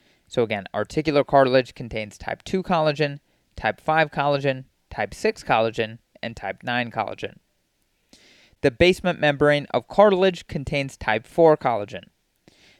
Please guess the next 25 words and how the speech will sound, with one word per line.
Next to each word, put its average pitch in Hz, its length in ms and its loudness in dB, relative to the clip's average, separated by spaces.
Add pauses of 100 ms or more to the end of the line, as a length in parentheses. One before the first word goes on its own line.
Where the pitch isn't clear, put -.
(120)
The 131 80 0
deep 151 340 2
calcified 151 640 0
layer 113 240 2
of 110 80 -6
cartilage 107 560 -2
contains 117 460 -8
type 120 340 -4
one 156 240 0
collagen 156 560 0 (100)
and 143 160 -4
type 107 280 -4
ten 135 260 -2
collagen. 104 440 -2 (960)
Reparative 185 760 4
or 135 160 4
fibrocartilage 123 1000 0 (160)
contains 139 460 -4
type 117 280 0
one 180 220 2
collagen 165 640 0 (100)
and 139 140 -6
type 104 300 -6
two 143 160 0
collagen. 104 460 -4